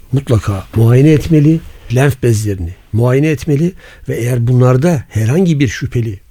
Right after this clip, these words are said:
olguya rastlarsa hastasını mutlaka ilgili bir uzmana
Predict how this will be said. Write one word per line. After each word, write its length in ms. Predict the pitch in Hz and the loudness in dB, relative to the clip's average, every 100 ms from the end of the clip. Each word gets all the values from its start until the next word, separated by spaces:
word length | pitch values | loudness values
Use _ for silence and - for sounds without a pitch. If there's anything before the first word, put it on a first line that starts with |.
| - - | -16 -2
olguya 400 | 139 127 123 120 | 2 4 4 4
rastlarsa 600 | 117 - 113 101 - 185 | 2 -2 -2 -4 -2 -4
hastasını 600 | - 143 - 110 117 151 | -4 -6 -2 -2 0 0
mutlaka 480 | 185 - 113 101 175 | 0 0 -2 -2 -2
ilgili 420 | 185 131 123 131 117 | 0 2 4 4 2
bir 120 | 117 | 0
uzmana 460 | 127 120 107 110 220 | -2 0 0 0 -2